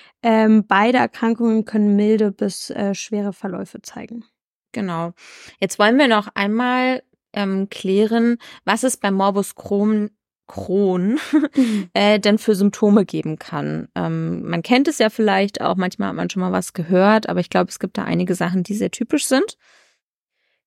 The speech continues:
Speaker 1: Genau, ähm, und zwar kann es mehrmals am Tag wässrigen oder breiigen Durchfall geben, ähm, auch mit, äh, Blut tatsächlich. Äh, außerdem Krämpfe und Schmerzen im Unterbauch.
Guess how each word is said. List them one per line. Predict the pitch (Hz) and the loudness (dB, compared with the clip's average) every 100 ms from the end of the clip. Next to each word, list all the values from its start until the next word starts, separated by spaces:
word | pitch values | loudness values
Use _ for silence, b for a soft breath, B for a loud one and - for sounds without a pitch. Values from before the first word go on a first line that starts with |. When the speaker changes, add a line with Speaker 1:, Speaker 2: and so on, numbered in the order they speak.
| - | -2
Speaker 1:
Genau, | 262 226 208 196 220 | 2 4 2 2 0
ähm, | 247 214 214 220 | 0 2 4 2
und | 302 214 | 0 -2
zwar | - - 202 226 | -4 -4 0 -2
kann | - 220 220 | -2 -2 0
es | 214 - | 0 0
mehrmals | 208 233 240 - | 2 2 0 0
am | 220 | 0
Tag | 208 - 220 214 | 0 -2 -2 -2
wässrigen | 214 220 - 247 254 | -2 -2 0 0 0
oder | 220 208 | 0 -2
breiigen | 202 208 214 226 214 | -2 -2 0 2 2
Durchfall | 247 349 - - 196 196 | 2 0 -4 -2 0 0
geben, | 180 190 190 247 302 | -2 0 2 2 0
ähm, | - 208 202 202 - | -2 0 0 0 0
auch | 208 226 - - | 0 0 -2 2
mit, | 214 202 - | 2 2 -4
äh, | 226 190 | -4 -2
Blut | 214 226 269 | 2 2 2
tatsächlich. | - 262 - 269 262 285 359 - B B B B B B _ | -2 -8 -2 -2 0 0 0 -2 B B B B B B _
Äh, | 233 226 - | 0 0 2
außerdem | 240 254 214 233 226 214 220 233 - | 2 2 4 4 6 4 2 -4 -12
Krämpfe | - 226 226 233 | -2 0 0 0
und | 220 202 | -2 -2
Schmerzen | 214 208 208 214 | -2 -2 -2 -4
im | 208 | -4
Unterbauch. | - 226 233 277 247 - 277 359 - | -2 -2 0 -4 -2 0 2 0 -4